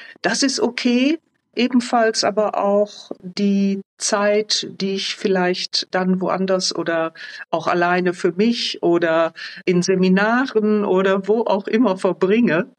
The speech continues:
das, was ich gerne tue, auch zu leben.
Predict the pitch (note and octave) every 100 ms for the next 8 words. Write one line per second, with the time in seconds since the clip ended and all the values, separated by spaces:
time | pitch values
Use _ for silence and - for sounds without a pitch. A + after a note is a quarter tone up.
0 | _ A3+ A#3 - A#3 G#3+ G#3+ G#3+ G#3 G#3
1 | A3 - G#3+ - F#3+ F#3+ - F#3+ F3+ F#3+
2 | G3 G3